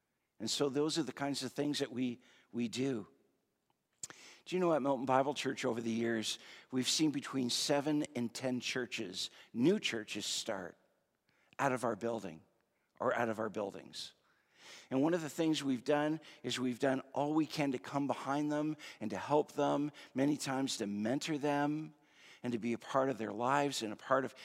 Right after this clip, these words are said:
even their leadership, to love on them,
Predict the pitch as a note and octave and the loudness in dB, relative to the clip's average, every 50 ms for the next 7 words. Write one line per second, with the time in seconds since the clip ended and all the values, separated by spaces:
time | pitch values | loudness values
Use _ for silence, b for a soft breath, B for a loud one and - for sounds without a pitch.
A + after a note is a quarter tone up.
0 | B B - C3 C3+ C3 C#3+ C#3 B2+ A#2+ A#2+ A2+ A2+ A#2+ B2+ A#2 B2+ A#2 - - | B B 0 0 2 2 2 0 0 -2 -2 -2 -2 -4 -4 -4 -4 -6 -4 -6
1 | G2 F2 F2+ - _ _ b b b b b b b b b - C#3 C3+ C3 C#3 | -6 -8 -8 -10 _ _ b b b b b b b b b -2 0 0 2 2
2 | C#3 D3 C3+ C#3 B2+ B2 B2+ B2 A#2+ A#2 A2 | 2 2 2 0 0 2 2 0 0 -2 -4